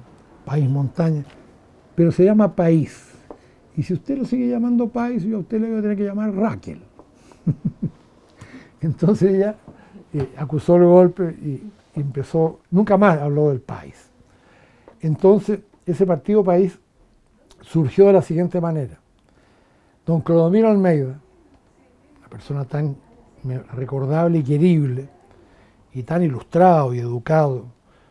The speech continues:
yo había vivido con él en México, ¿no? Inició su exilio y después se fue a Alemania. Y don Clodomiro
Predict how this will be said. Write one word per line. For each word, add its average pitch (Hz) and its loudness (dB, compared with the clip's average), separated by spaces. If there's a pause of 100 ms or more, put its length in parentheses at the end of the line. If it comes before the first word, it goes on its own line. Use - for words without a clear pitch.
(140)
yo 131 -8
había 160 0
vivido 165 2
con 156 -2
él 170 0
en 151 -4
México, 156 -4 (560)
¿no? 127 -8 (180)
Inició 135 -6
su 185 -2
exilio 113 -4 (500)
y 135 -8
después 139 -6
se 170 -4
fue 160 -2
a 156 -2
Alemania. 113 -8 (1160)
Y 156 -4
don 156 -4
Clodomiro 175 -2